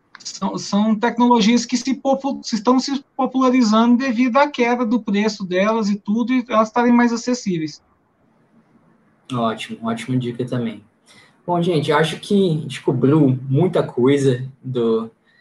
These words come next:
Speaker 2: do que, do que o pessoal pode tirar de lição, né, pra implementar, como o Geraldo falou, agora, né,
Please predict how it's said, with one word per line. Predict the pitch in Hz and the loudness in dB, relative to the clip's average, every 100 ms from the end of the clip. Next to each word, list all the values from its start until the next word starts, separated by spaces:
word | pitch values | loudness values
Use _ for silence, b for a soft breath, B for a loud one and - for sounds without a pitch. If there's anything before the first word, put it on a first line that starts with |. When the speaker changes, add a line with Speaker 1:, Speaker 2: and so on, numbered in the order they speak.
| _ _ - | _ _ -6
Speaker 2:
do | 120 | -4
que, | 117 - 123 120 120 113 107 113 | -6 -4 -2 0 0 0 -4 -10
do | 120 | -14
que | - | -8
o | |
pessoal | - 123 120 113 | -4 -2 0 0
pode | - 123 135 | 2 2 2
tirar | 131 135 123 | 0 0 0
de | 127 | -2
lição, | 120 117 - 117 127 123 _ _ _ _ _ - | -2 -2 0 2 0 -2 _ _ _ _ _ -6
né, | 113 113 123 | 0 2 2
pra | 127 139 | -2 -2
implementar, | 131 135 143 139 135 143 156 | 2 4 4 4 4 4 4
como | 143 139 | 0 2
o | |
Geraldo | 143 127 135 | 4 4 2
falou, | - 127 131 | 2 0 2
agora, | 123 226 160 139 175 190 139 135 | 4 6 8 8 8 4 0 -4
né, | 123 127 | -4 -2